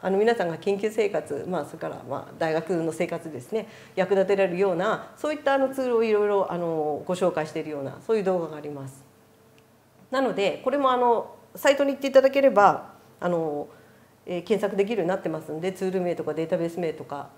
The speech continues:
なんかいろいろやっていただければいいんですけれども、実は、あの、本日もですね、今、あ、振り向かないでくださいね。でも一番後ろで、あの、テレビ撮って、<laughs> テレビに載せるために、この、こういった講習会の動画も全部基本的にアップするようにしています。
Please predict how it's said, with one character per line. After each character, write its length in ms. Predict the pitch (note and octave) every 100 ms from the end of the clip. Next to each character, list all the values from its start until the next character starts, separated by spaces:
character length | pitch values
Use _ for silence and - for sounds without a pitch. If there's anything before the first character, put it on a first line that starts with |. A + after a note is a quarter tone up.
| -
な 80 | E3+
ん 20 |
か 80 | D#3+
い 80 |
ろ 100 | E3+
い 20 | F3
ろ 60 |
や 80 | E3+
っ 20 |
て 80 | F#3+
い 40 |
た 80 | F#3+
だ 80 | F#3+
け 40 |
れ 60 | F#3
ば 80 | E3+
い 60 |
い 40 | A3
ん 80 | F3
で 60 |
す 80 | E3
け 100 | F3+
れ 80 | F3
ど 80 | A#3+
も、 300 | C#4 F#3+ - -
実 180 | C#4 C#4
は、 80 | F4+
あ 60 | A3+
の、 120 | G3+
本 280 | G3+ G#4 D#4+
日 200 | - F#3
も 140 | E3+
で 100 | D#3+
す 100 | D#3+
ね、 340 | F3+ D3+ C3 -
今、 500 | B3+ D#3 - - - _ _ F3+
あ、 160 | F#3
振 120 | G3 B3+
り 60 |
向 120 | C4+
か 80 | C#4
な 80 | A#3+
い 40 |
で 60 | D#3+
く 80 | D3+
だ 80 | C#3
さ 100 | D3
い 80 |
ね。 240 | D#3+ C4+ A3
で 80 | A3
も 80 |
一 160 | F#3 A#3+
番 140 | C4
後 160 | C4+ C4+
ろ 100 | B3+
で、 520 | B3 A#3+ D3+ - -
あ 80 | F#3
の、 80 | F3+
テ 160 | F#3 C4
レ 80 |
ビ 100 | B3
撮 200 | - -
っ 20 | -
て、 300 | A3+ F#3+ - -
<laughs> 120 | -
テ 80 | D4
レ 100 | C#4+
ビ 120 | A#3
に 180 | F#3+ A3+
載 120 | F3+
せ 120 | F3+ G3+
る 120 | G3+
た 100 | G3
め 140 | G3+
に、 260 | F#3+ A#3 F#3+
こ 120 | A3
の、 100 | B3
こ 180 | B3 E4+
う 60 |
い 40 | E4
っ 20 |
た 120 | D#4
講 180 | D#4 D#4+
習 180 | D#4+ D#4+
会 160 | D4+ D4+
の 120 | C4+
動 140 | C4+
画 100 | C4
も 120 | B3+
全 260 | A3+ D4 B3+
部 180 | D#3 - -
基 100 | A3
本 120 | G3+
的 180 | F#3+ F#3
に 60 | -
ア 80 |
ッ 100 | G#3+
プ 80 | F3+
す 100 | E3
る 80 | D#3
よ 60 | E3
う 20 |
に 140 | G3+
し 40 | G3+
て 100 | D#3
い 80 |
ま 180 | D3+ C#3+
す。 120 | C#3